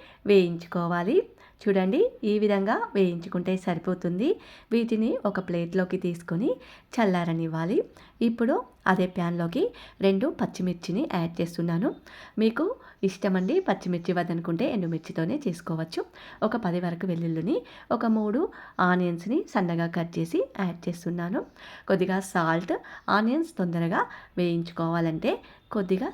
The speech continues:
సాల్ట్ వేసుకొని వేయించుకోవాలండి. ఇప్పుడు స్టవ్ మీడియం ఫ్లేమ్లో పెట్టుకొని వేయించుకోవాలి. ఈ విధంగా వేయించుకున్న తర్వాత ఇప్పుడు ఇందులోకి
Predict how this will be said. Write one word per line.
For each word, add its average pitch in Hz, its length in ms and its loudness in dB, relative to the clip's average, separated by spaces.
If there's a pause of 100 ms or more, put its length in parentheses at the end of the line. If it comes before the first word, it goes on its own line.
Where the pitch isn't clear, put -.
(100)
సాల్ట్ 165 420 0
వేసుకొని 170 460 0 (460)
వేయించుకోవాలండి. 165 800 0 (460)
ఇప్పుడు 190 280 -2 (520)
స్టవ్ 220 220 0 (100)
మీడియం 170 360 2
ఫ్లేమ్లో 175 380 -2
పెట్టుకొని 175 420 -2 (480)
వేయించుకోవాలి. 165 840 -2 (640)
ఈ 226 40 2 (100)
విధంగా 214 380 0
వేయించుకున్న 175 460 -2 (100)
తర్వాత 170 320 0 (500)
ఇప్పుడు 247 280 4
ఇందులోకి 185 440 0